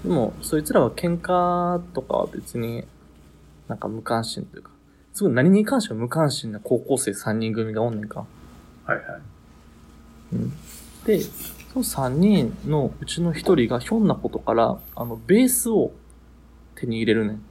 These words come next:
Speaker 2: うん。
Speaker 1: ベース。
Speaker 2: うん。
Speaker 1: で、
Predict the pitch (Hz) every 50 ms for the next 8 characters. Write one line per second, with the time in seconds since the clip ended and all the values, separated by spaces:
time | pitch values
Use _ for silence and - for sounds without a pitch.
0 | - - - - - - - - - - - - - - - - - - 147 -
1 | 71 - 180 - - - - - - - - - - - - - - - 127 117
2 | 117 - - - - - - - - - - - - - - - - - 147 180
3 | 175 - - - - - - - - - - - - - 214 202 -